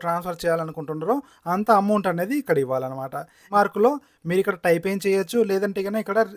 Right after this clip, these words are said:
సెలెక్ట్ రిమార్క్ అని చెప్పేసి ఆప్షనల్ వస్తుంది. ఇక్కడ మనం టైప్ అనేది చేయొచ్చు అనమాట. ఇలాగా టైప్ చేసి సింపుల్గా ఇక్కడ పే నౌ అని చెప్పేసి కనిపిస్తుంది కదా, దీన్ని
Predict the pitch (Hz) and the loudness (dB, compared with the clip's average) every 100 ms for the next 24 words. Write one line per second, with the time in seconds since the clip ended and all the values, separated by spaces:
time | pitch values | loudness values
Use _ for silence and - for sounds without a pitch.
0 | - 175 196 - 190 180 180 185 170 170 | -6 -4 -4 -4 -6 -2 -2 -2 -8 -6
1 | 170 190 196 165 - 190 180 165 180 196 | -6 -4 -2 -2 -2 -2 -2 -2 -4 -4
2 | 185 190 277 - _ _ 156 180 247 - | 0 0 0 -4 _ _ -4 -2 -2 -6
3 | _ _ _ _ _ _ 190 185 180 175 | _ _ _ _ _ _ 2 2 0 0
4 | 254 185 143 131 131 131 127 139 - _ | 0 2 2 2 -6 -6 -8 -10 -14 _
5 | _ 156 139 127 127 _ _ 175 185 196 | _ -4 -4 -4 -10 _ _ 0 0 0
6 | 185 262 254 180 170 196 247 302 _ _ | 0 -2 -4 -4 -4 0 0 -2 _ _
7 | _ 170 170 208 180 185 - - 202 220 | _ -12 4 6 6 2 -2 2 6 6
8 | 214 180 180 185 170 175 180 170 175 214 | 6 2 -4 -6 -6 -6 -6 -6 -2 0
9 | 190 190 | 0 -8